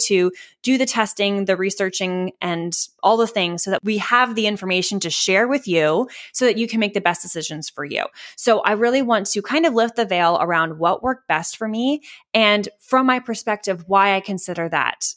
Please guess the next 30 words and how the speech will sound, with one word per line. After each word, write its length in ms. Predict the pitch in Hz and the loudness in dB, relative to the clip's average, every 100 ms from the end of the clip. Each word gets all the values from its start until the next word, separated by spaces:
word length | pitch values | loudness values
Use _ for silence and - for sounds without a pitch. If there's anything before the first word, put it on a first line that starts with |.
| _ - | _ -4
to 140 | 190 | 0
have 180 | 170 160 | 0 0
worked 260 | 160 - | -4 -4
best. 280 | - 147 - | -4 -2 -2
Again, 300 | 208 226 190 | 0 2 2
so 120 | 185 226 | 0 0
that 120 | 208 | 2
you 140 | 262 | 2
can 160 | 254 254 | 2 2
do 120 | 240 | 4
this 240 | 226 226 | 2 2
on 160 | - 202 | 0 2
your 140 | 185 | 0
own 160 | 180 185 | 0 -2
time, 260 | - 202 196 | -2 -2 0
but 160 | 196 | -2
also 280 | 170 175 202 | -2 -4 -4
so 160 | 196 190 | -4 -6
that 100 | - | -8
you 80 | 190 | -8
can 160 | 196 | -4
understand 500 | 180 185 185 202 190 | -2 -2 -2 0 2
a 40 | 196 | 4
more 160 | 247 | 4
behind 420 | 233 214 214 196 | 4 0 0 0
the 60 | 185 | -2
scenes, 580 | - 180 175 165 - - - - - - | -4 -4 -4 -4 -6 -6 -12 -20 -4 0
unfiltered, 920 | 208 196 - 196 180 - 170 156 156 - | 2 0 0 2 2 -2 -2 -2 -4 -2
uh, 240 | 185 160 101 | 2 2 2
look 300 | 170 156 | 2 0